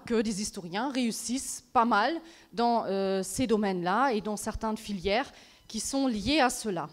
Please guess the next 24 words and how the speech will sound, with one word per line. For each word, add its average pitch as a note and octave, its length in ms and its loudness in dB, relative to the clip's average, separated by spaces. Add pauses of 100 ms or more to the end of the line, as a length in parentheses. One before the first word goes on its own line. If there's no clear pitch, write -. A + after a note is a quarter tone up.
(920)
Alors, C4+ 380 2
comment D4+ 500 4 (260)
s'organisent C4+ 840 0
les A#3+ 220 -2
études A3+ 560 -4 (640)
à G3 80 2
Bordeaux ? A#3+ 640 0 (380)
Quelle B3 180 0
est B3+ 40 -2
la B3 100 0
différence B3+ 800 0
aussi A#3+ 320 -6
par A#3 160 -4
rapport G#3 420 0
à - 40 -10
ce - 100 -10
que A3+ 80 -6
vous G3 80 -8
connaissez A#3 440 -2
de F3+ 60 -10
l'histoire A3+ 600 -2
dans G#3 100 -6
le G#3 100 -4
secondaire ? G3+ 1000 -2